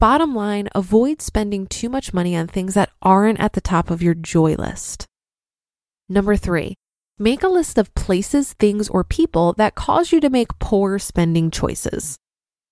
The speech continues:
Can you identify the triggers to poor spending in your life? Think about your spending over the past couple of weeks. When did you make the worst decisions, such as spending money you didn't have or spending on things that you don't value?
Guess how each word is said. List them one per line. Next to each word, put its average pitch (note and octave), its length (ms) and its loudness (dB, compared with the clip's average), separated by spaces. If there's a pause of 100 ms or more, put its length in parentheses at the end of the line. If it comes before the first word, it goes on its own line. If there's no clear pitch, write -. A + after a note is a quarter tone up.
(260)
Can C4 160 2
you C#4 100 -2
identify A3+ 640 -2
the G3+ 100 -6
triggers F3+ 540 -2
to - 100 -8
poor F3 320 -2
spending D#3 460 -4
in F3+ 100 -2
your D#3 120 0
life? C#3 340 -6 (680)
Think D#4 180 2
about G4 200 0
your C#4+ 120 0
spending G3 540 0
over F3 180 0
the E3 80 2
past - 400 -4
couple E3 240 -2
of D3+ 140 -6
weeks. - 460 -10 (420)
When C4 200 2
did F4+ 180 -6
you F4+ 100 0
make D4+ 240 -6
the G3+ 120 2
worst F3 460 -2
decisions, - 840 -8
such - 260 -2
as F3+ 120 2
spending G3 480 -2
money F3+ 180 -2
you E3+ 140 2
didn't D#3 260 -2
have - 480 -2
or - 140 -2
spending C#4 400 -4
on B3+ 120 -4
things A3 360 -2
that F#3 160 -2
you F3 80 -2
don't F#3+ 280 0
value? E3+ 640 -2